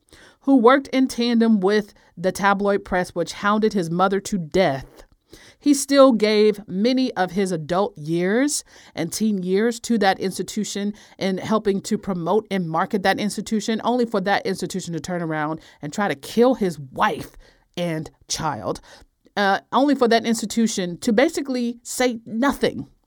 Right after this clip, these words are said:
when it came to the tabloid press and how they hounded his wife. I think Harry and Meghan in this documentary are going to expose a lot of what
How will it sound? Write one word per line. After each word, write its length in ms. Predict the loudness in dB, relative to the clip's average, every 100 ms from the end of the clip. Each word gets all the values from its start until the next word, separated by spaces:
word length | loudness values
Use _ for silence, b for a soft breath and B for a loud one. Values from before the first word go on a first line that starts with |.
| -4
when 180 | 0 0
it 100 | 0
came 240 | -4 -4
to 420 | -4 0 0 -2 -6 B B
the 100 | -6
tabloid 520 | -2 0 0 0 -2 -4
press 560 | 0 2 2 0 -8 b b -6
and 100 | -4
how 160 | -2
they 140 | -2 -4
hounded 760 | -6 -2 2 4 4 0 -2 b b
his 260 | -8 -8 -6
wife. 460 | -10 -12 -18 -20 -20 _ _ 2
I 160 | 2
think 280 | 2 0 -2
Harry 540 | 0 0 2 0 -2 -4
and 240 | -4 -2
Meghan 440 | 0 -2 -2 -4 -4
in 160 | -4
this 160 | -4 -4
documentary 840 | -2 -2 -4 -4 -4 -6 -6 -4
are 160 | -2 -4
going 300 | -2 -4 -4
to 140 | -6
expose 920 | -8 -8 -10 -10 -4 -2 -2 -2 -4 -8 B B B -2
a 120 | 2
lot 400 | 2 4 2 0
of 600 | 0 2 2 0 -4 -12 _ _ _ -12
what 340 | 2 4 4